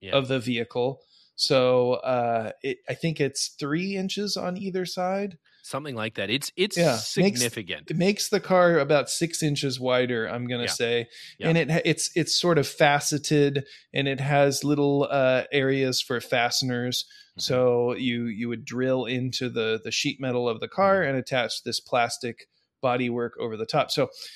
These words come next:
Speaker 2: uh, if you, if you do that to the entire length of the car, the, the doors won't open, right?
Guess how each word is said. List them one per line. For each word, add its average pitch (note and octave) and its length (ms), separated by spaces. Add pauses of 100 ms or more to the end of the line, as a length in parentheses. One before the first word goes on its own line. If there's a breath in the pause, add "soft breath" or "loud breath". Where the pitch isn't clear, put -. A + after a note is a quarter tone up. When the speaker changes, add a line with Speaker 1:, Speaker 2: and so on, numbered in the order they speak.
(180 loud breath)
Speaker 2:
uh, D3 260
if D3+ 220
you, C#3 420
if - 160
you B2 120
do F#3+ 200
that G3 200
to E3 140
the C#3 160
entire D#3 440
length D3 340
of A#2+ 120
the A#2+ 100
car, D3 580 (400)
the, C#3+ 380
the D3+ 80
doors F3+ 340
won't C3+ 200
open, G#2 320
right? D#3+ 260